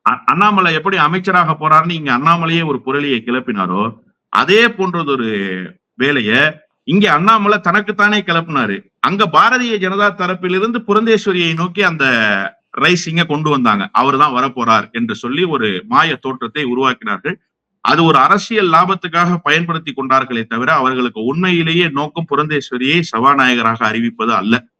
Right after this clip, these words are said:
அவர்கள்தான் தெற்கையே நம்பக்கூடாதுன்ற முடிவுக்கு இப்ப வந்திருக்காங்க. இல்லைன்னு சொன்னா சொந்த கட்சிக்கார தலித்துன்னு பார்க்க வேண்டிய ஒரு மனநிலை எதுக்கு சார் வருது?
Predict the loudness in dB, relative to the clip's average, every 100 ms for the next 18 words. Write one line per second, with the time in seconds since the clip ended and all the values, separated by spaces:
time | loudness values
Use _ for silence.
0 | _ _ _ _ -2 0 2 2 2 -2
1 | -4 _ _ _ _ _ _ -2 -2 0
2 | 4 4 2 0 -2 2 0 0 -4 -6
3 | -6 -6 -6 -8 -6 -4 -4 -2 -2 -2
4 | -6 -6 -2 -2 -2 -4 0 2 2 0
5 | -4 -14 _ _ _ -4 0 2 2 0
6 | -4 -4 0 0 2 0 0 -2 -4 0
7 | 2 0 0 -4 -2 -2 -2 -2 -2 -2
8 | -4 -2 -4 -6 -8 -8 -6 -12 -8